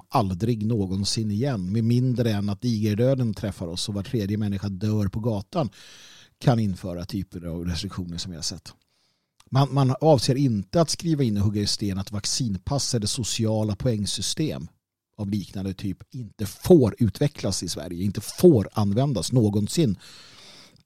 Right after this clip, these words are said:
Det har, avser man inte att göra. Man avser inte att göra någonting sånt. Däremot så har man ändrat och vill ändra grundlagen så att man ska kunna ha mer restriktioner, ha mer exekutiv makt.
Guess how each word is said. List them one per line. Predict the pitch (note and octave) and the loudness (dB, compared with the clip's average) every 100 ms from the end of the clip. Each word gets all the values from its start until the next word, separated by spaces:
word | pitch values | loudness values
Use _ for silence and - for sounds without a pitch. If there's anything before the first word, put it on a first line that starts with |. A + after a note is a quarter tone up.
| _ _ _ _ _ _ _ _ - | _ _ _ _ _ _ _ _ -2
Det | G2 | 0
har, | G2+ F#2 | 2 0
avser | A#2 F#2 F2+ | 0 0 -2
man | E2 | -2
inte | F2 G2+ | -4 -4
att | G#2 | -4
göra. | E2+ D#2 | -2 0
Man | G#2+ | 2
avser | A2 B2 | 2 0
inte | C3 G#2 - B2 | 2 0 2 2
att | |
göra | A#2 F#2 | 4 4
någonting | F2+ F2+ F2 | 2 -2 -6
sånt. | E2+ F2+ | -6 0
Däremot | B2+ C#3+ D3+ | 4 6 6
så | A#2 | 4
har | G#2+ | 2
man | G#2+ | 2
ändrat | G#2+ G2 G2+ F#2+ | 0 0 -2 -2
och | G2+ | 0
vill | B2 D3+ | 2 2
ändra | A2+ G2 | 2 0
grundlagen | F#2 G2 F#2 F#2+ F#2 F#2+ | 0 2 2 0 -4 -4
så | - | -6
att | F#2+ | -6
man | G#2 | -6
ska | A2 | -2
kunna | G#2 | 0
ha | G2+ | 2
mer | G2 C3+ A3+ D#3+ | 6 8 10 8
restriktioner, | F#2+ - G2+ - D#2 D2+ D#2 - _ _ _ _ | 6 -2 -6 -8 -12 -12 -14 -18 _ _ _ _
ha | B2+ | 2
mer | B2 C3 G3+ E3 | 6 8 8 8
exekutiv | G#2+ - G#2+ - - F#2 | 4 -4 -6 -8 -6 0
makt. | C#3 D#3+ - | 0 0 -8